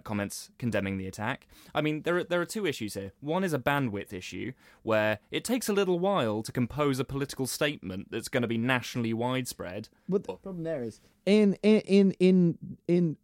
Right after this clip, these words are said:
Speaker 2: real land,
Speaker 1: Real
Speaker 2: uh, yes, it
Speaker 1: <laughs>
Speaker 2: do-, it does, it does take,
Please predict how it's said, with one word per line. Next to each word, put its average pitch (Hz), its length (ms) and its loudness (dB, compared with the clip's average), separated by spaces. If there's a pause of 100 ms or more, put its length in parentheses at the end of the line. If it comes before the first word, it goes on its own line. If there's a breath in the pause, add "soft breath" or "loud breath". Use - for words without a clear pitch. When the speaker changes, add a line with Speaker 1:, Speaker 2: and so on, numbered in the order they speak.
Speaker 2:
real 156 400 10
land, 101 500 0 (260)
Speaker 1:
Real 143 180 2
Speaker 2:
uh, 123 200 6
yes, 208 340 6
it 208 140 4
Speaker 1:
<laughs> - 0 -
Speaker 2:
do-, 180 220 4
it 175 160 4
does, 208 380 6
it 165 140 6
does 208 260 6
take, 113 500 -2